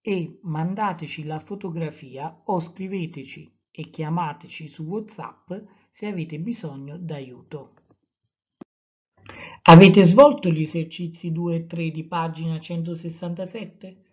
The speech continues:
Controlliamoli insieme. Nella foto dell'esercizio uno, il matrimonio di Paola, ci sono Rebecca, la sorella di Paola, che indossa un vestito nero e corto.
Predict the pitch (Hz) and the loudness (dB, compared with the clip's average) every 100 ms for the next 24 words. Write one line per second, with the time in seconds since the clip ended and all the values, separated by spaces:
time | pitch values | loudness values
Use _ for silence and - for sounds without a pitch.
0 | _ _ _ 226 220 233 254 277 294 254 | _ _ _ -6 -6 -4 -6 -6 -6 -4
1 | 185 165 - 131 127 135 - _ _ _ | -2 -4 -6 -14 -20 -20 -20 _ _ _
2 | _ - - - 170 170 175 - 285 302 | _ -20 -20 -8 -4 -2 -4 -6 -8 -6
3 | 190 165 151 156 147 175 165 - 151 143 | -8 -8 -10 -12 -14 -14 -16 -12 -14 -12
4 | 147 139 - _ _ _ _ _ - 147 | -16 -18 -20 _ _ _ _ _ -12 -8
5 | 147 143 143 151 160 143 120 127 123 135 | -8 -8 -6 -2 -2 -2 -6 -6 -6 -6
6 | 190 - - _ _ _ - 240 - 170 | -6 -8 -18 _ _ _ -10 -8 -6 -6
7 | 131 123 - - _ - 165 147 143 127 | -6 -8 -14 -18 _ -2 -2 0 -6 -8
8 | - 226 247 - _ _ - _ - _ | -10 -10 -10 -14 _ _ -20 _ -20 _
9 | 160 143 - 160 175 165 139 139 143 - | -8 -8 -4 -2 0 0 -4 -14 -14 -12
10 | 131 123 135 151 - _ _ _ - 208 | -10 -10 -12 -14 -18 _ _ _ -10 -4
11 | 208 208 165 - 151 - 185 170 165 165 | -2 0 -4 -8 -16 -10 -2 0 0 -2
12 | 220 170 151 139 139 135 147 247 - - | -6 -6 -8 -8 -10 -10 -6 -8 -10 -20
13 | _ - _ _ 233 233 - 151 - _ | _ -20 _ _ -6 -6 -12 -18 -18 _
14 | 165 - | -20 -20